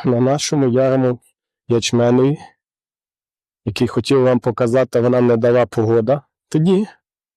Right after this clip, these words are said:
ось бачите, як він виглядає.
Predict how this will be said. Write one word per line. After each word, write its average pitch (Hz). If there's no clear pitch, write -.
ось -
бачите, 127
як 127
він 143
виглядає. 117